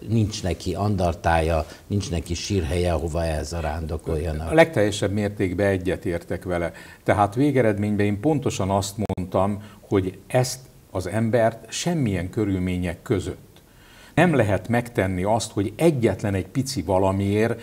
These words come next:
Speaker 2: én azt mondjam, hogy ez egy fantasztikus valaki volt. Ez a félvilágot lángba borította, ez több millió embernek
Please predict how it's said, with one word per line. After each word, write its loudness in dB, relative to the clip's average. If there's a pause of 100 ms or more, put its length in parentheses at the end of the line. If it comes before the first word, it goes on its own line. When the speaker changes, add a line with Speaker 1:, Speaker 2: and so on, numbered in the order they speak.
(140)
Speaker 2:
én -2
azt -2
mondjam, -2
hogy -2
ez -2
egy -6
fantasztikus -6
valaki -6
volt. -8 (220)
Ez 0
a 0
félvilágot 2 (200)
lángba 0
borította, -2 (540)
ez 0
több 4
millió 2
embernek -2